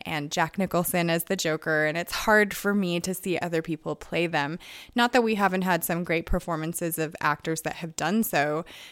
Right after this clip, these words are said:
but none of them have quite measured up to, like, my first experience seeing that character.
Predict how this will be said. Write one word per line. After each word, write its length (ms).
but 160
none 400
of 140
them 180
have 180
quite 300
measured 340
up 180
to, 120
like, 240
my 340
first 420
experience 800
seeing 320
that 200
character. 640